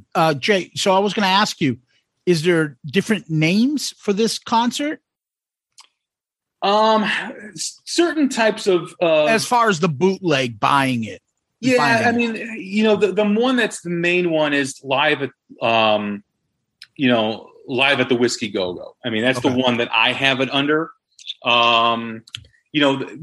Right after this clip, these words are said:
Speaker 2: basically what you wanna do is, is, is, yes, you know, throughout our discussion, you will,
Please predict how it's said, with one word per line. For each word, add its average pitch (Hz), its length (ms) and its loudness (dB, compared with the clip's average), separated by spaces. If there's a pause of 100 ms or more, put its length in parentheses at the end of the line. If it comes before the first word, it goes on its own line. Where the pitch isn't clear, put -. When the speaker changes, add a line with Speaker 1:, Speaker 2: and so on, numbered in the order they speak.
Speaker 2:
basically 156 540 0
what 139 300 0
you 143 80 2
wanna 131 240 0
do 127 180 0
is, 117 180 0
is, 131 220 -4
is, 127 240 -2
yes, 123 380 0
you 131 120 -2
know, 110 120 -6
throughout 147 640 0 (340)
our 135 100 2
discussion, 127 560 -2
you 120 180 0
will, 131 360 0